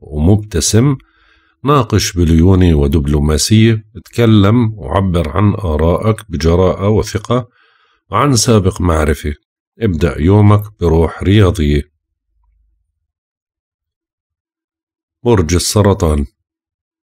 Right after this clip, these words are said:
بينصب اهتمامكم حول تدعيم شراكاتكم سواء في العمل أو في العاطفة.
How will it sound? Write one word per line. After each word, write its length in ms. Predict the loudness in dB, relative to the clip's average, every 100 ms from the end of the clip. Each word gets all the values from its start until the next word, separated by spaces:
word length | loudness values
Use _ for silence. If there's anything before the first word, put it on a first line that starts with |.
| _ _ _ _ _ _ _ _ _ _ _ _ _ _ _ _ _ _ _ -2
بينصب 640 | 2 2 2 2 0 0
اهتمامكم 1000 | 0 -2 0 2 4 4 2 2 2 2
حول 400 | -2 -2 0 0
تدعيم 560 | -2 -2 0 2 4 2
شراكاتكم 920 | 0 -2 -2 -2 -2 -2 -2 -4 -4
سواء 600 | -6 -2 2 4 2 -2 -8
في 100 | -6
العمل 520 | -2 0 2 2 0 -6 -4
أو 140 | -4
في 100 | -2
العاطفة. 600 | -4 -2 -4 -4 -4 -4